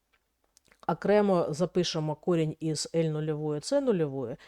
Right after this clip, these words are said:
і окремо корінь із дев'яти. Зрозуміло, що корінь із дев'яти ви легко можете,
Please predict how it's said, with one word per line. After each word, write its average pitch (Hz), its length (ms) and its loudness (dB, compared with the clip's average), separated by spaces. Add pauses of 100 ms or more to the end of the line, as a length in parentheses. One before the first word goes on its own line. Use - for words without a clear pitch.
(140)
і 147 140 2
окремо 220 400 0
корінь 190 440 0
із 156 160 -6
дев'яти. 143 460 -8 (480)
Зрозуміло, 175 540 0
що 160 160 -6
корінь 160 260 0
із 147 140 -4
дев'яти 151 360 -6
ви 147 80 -4
легко 143 300 -6
можете, 254 440 -4